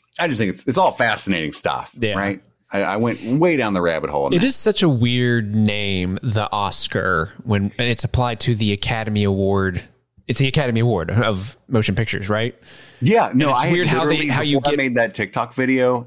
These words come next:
Speaker 1: never even thought about why we call it an Oscar.
Speaker 2: Mm-hmm.
Speaker 1: I just, it was just so in my lexicon.
Speaker 2: Yeah.
Speaker 1: Didn't even think about it. Didn't find out till doing my research that they didn't officially change the name of the award ceremony to the Oscars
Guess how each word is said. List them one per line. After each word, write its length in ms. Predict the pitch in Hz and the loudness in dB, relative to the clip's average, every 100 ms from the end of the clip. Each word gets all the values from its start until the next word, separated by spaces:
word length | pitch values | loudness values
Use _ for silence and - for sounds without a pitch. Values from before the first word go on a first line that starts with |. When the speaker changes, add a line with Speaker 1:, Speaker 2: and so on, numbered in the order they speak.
| 110 | 2
Speaker 1:
never 520 | 98 101 104 110 110 | 4 4 2 0 2
even 280 | 107 95 85 | 2 2 0
thought 360 | - 113 110 | -2 -2 -2
about 400 | 92 78 71 - _ _ | -2 -2 -4 -4 _ _
why 200 | 85 85 | -4 -2
we 100 | 85 | 0
call 260 | 85 82 85 | -2 0 0
it 60 | 78 | -2
an 120 | 76 | -2
Oscar. 460 | 78 104 98 107 101 | -2 0 2 2 0
Speaker 2:
Mm-hmm. 760 | _ _ _ _ _ _ - | _ _ _ _ _ _ -10
Speaker 1:
I 40 | - | -4
just, 320 | 87 82 - - _ _ | -2 -2 -4 -8 _ _
it 120 | 104 | -2
was 180 | 87 82 | 0 0
just 180 | 90 - | 0 0
so 180 | 98 98 | 0 0
in 100 | 92 | 2
my 140 | 90 | 0
lexicon. 840 | 82 80 - - - 95 95 95 87 _ _ - | 0 -2 -4 -6 -4 -2 0 -2 -4 _ _ -6
Speaker 2:
Yeah. 280 | 110 139 110 | -2 -2 -2
Speaker 1:
Didn't 200 | 117 107 | -2 0
even 180 | 101 95 | 0 -2
think 180 | 104 95 | -4 -4
about 220 | 87 78 | -2 -2
it. 120 | 78 - - | -2 -8 -8
Didn't 180 | - 160 | -2 0
find 220 | 147 143 | 0 0
out 140 | 139 131 | 0 0
till 120 | 127 | -2
doing 220 | 117 123 | 0 2
my 80 | 117 | 2
research 520 | 110 131 - 110 - | 2 0 0 0 0
that 300 | 101 90 82 | -2 -2 -2
they 100 | 107 | -2
didn't 180 | 131 127 | 0 0
officially 480 | 98 131 123 - - | 0 -2 -2 0 0
change 400 | - 120 117 117 | 0 0 0 0
the 80 | 107 | 0
name 280 | 110 139 | 2 2
of 100 | 113 | 2
the 80 | 90 | 0
award 300 | 82 82 76 | -2 -2 -2
ceremony 420 | - 82 82 80 | -2 0 0 -2
to 240 | 80 - 143 | -2 0 0
the 160 | 117 - | 0 0
Oscars 680 | 110 - - 76 69 - | 0 -2 -4 -4 -4 -8